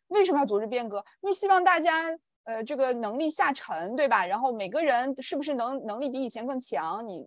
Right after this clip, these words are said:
这样你从而可以去做一个自给自足的一个运作。那这个它体现在纸面上可能是，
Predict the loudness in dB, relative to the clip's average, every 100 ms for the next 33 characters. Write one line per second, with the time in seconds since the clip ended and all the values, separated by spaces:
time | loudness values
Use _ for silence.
0 | 4 6 6 0 -6 -2 0 0 -2 -6
1 | -6 -10 -12 -6 -6 -6 -6 -6 -6 _
2 | _ -6 -4 -4 -8 -8 -8 -6 -6 -4
3 | -6 -6 -6 -8 -2 -2 -2 -12 _ -6
4 | -2 0 2 4 2 0 _ 0 0 0
5 | -4 4 4 6 4 2 -6 -2 0 0
6 | 0 -2 -4 -6 -6 -6 -6